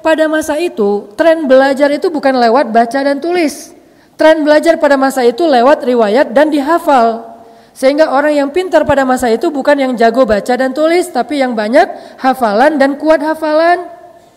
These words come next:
Sehingga ketika Allah menurunkan wahyu kepada Rasulullah sallallahu alaihi wasallam, harusnya Allah ngajarin Nabi tentang baca tulis dulu kan? Ketika Nabi kecil, kenapa nggak diajarin dulu sama Allah baca tulis?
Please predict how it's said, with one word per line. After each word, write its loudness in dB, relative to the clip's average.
Sehingga -4
ketika -6
Allah -4
menurunkan -4
wahyu -4
kepada -6
Rasulullah -6
sallallahu -10
alaihi -8
wasallam, -2
harusnya -6
Allah -2
ngajarin -4
Nabi -6
tentang -6
baca -6
tulis -6
dulu -4
kan? -6
Ketika -8
Nabi -4
kecil, -6
kenapa -2
nggak -2
diajarin -4
dulu -2
sama -6
Allah -2
baca -4
tulis? -4